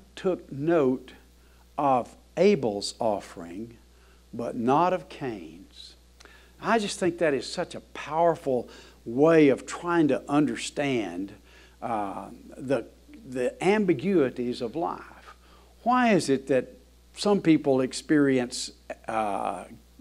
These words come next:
good fortune and others not so much? Uh, we're not given an explanation for that. Uh, just like in the Adam and Eve story, the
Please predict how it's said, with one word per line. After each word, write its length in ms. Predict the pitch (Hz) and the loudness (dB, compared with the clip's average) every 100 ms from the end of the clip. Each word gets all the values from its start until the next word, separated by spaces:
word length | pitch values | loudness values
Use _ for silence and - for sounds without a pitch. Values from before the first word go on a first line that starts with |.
| 185 | 0
good 220 | 170 131 | 2 2
fortune 580 | - 123 113 - 175 - 147 | 2 2 2 -2 -6 -6 -8
and 180 | 131 - | -6 0
others 580 | 147 165 175 170 - | 2 2 2 -2 -4
not 380 | - 196 220 214 | -6 -2 -2 -4
so 200 | - 131 | -4 -4
much? 500 | 110 95 - - - - - - - - | -4 -8 -14 -16 -16 -18 -20 -20 -20 -14
Uh, 260 | 101 95 98 - - - - - - - | -12 -12 -14 -20 -20 -20 -20 -20 -20 -2
we're 180 | 139 165 | 4 6
not 280 | 202 220 | 6 4
given 320 | 202 226 190 156 | 4 4 4 2
an 160 | 147 | 2
explanation 920 | 160 160 - 156 151 185 190 - 104 | -2 -4 -4 -2 -2 -2 -6 -10 -12
for 160 | - 107 | -12 -16
that. 300 | 90 78 - - _ _ - - - - | -16 -18 -20 -20 _ _ -20 -20 -20 -10
Uh, 120 | 127 131 | -6 -6
just 260 | 123 170 175 | 2 2 6
like 280 | 170 156 - | 4 4 4
in 160 | 147 | 4
the 80 | 139 | 4
Adam 420 | 131 151 170 156 | 4 6 6 6
and 100 | 135 | 6
Eve 240 | 143 190 151 | 6 4 2
story, 460 | - 123 117 127 | -4 -2 2 2
the 180 | 120 113 | 2 0